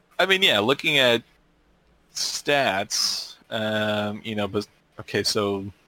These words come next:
two goals to one goal, one assist. They both had two shots on target. Um, you know,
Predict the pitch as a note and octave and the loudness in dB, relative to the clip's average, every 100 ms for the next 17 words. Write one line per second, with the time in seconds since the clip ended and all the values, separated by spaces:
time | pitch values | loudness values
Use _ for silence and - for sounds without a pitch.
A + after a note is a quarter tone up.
0 | _ _ _ _ _ - - C#3 B2 A2+ | _ _ _ _ _ -4 0 0 4 6
1 | A2 A2+ - A2 G#2+ A2 A2 G#2 G2+ G2+ | 6 2 -4 -4 -4 -2 -2 -2 -2 -4
2 | - G2 G2+ - - - - - G2+ A#2 | -4 -2 -2 -4 -6 -8 -12 -8 0 0
3 | A#2+ B2 - B2 - A2+ - A2+ - F#2+ | 2 -2 -2 -4 -2 -2 -4 -8 0 2
4 | F#2+ F#2+ G2 G#2+ _ _ _ _ _ _ | 2 0 -2 -2 _ _ _ _ _ _
5 | G2 G2 G2+ G2+ G2+ G2+ G2 G2 G2+ _ | -4 -2 -2 -2 -2 -6 -8 -14 -16 _
6 | _ _ _ _ A2 G#2 F#2+ F#2+ G2 | _ _ _ _ -8 -2 0 0 -2